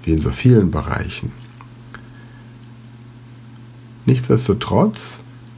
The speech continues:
ist das, was er gesagt hat, etwas, das auch einer kritischen Überprüfung standhielt.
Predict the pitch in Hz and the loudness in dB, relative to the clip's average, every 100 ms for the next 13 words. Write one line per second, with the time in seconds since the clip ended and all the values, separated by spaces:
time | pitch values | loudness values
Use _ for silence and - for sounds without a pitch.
0 | - - - - - - - - - 113 | -20 -20 -20 -20 -20 -20 -20 -20 -6 -6
1 | - 120 123 113 87 95 92 87 82 98 | 0 0 2 2 2 4 2 2 2 2
2 | 120 131 123 - 127 123 123 123 110 113 | 0 -2 2 2 2 2 2 2 2 2
3 | 107 107 107 - 113 113 110 - 104 107 | 4 2 0 0 2 2 2 2 2 2
4 | 104 - 139 131 - 82 85 - - - | 0 0 0 0 0 -4 -4 -6 -4 -4
5 | - - - - - | -4 -4 -4 -6 -10